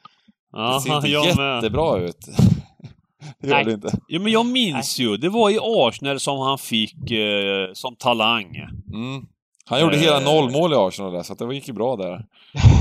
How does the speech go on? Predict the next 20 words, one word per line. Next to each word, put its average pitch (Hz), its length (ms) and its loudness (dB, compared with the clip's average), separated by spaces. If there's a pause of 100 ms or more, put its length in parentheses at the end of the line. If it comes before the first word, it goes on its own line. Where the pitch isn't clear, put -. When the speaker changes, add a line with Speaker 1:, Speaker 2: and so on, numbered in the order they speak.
(200)
Speaker 2:
Eh, 196 80 -6
Speaker 1:
Ja, - 60 -6
Speaker 2:
som 165 120 0
Speaker 1:
men 202 100 4
kommer 214 160 2
du 220 60 4
Speaker 2:
striker. 214 320 4
Speaker 1:
ihåg? 151 100 -10
Vi 208 120 0
minns 175 340 0
ju 262 100 -2
när 269 140 0
han, 165 320 2
när 160 260 -4
han, 131 460 -2
eh, 127 120 -4
så 131 120 -4
att 127 80 -4
säga, 113 300 -2
började 113 440 -2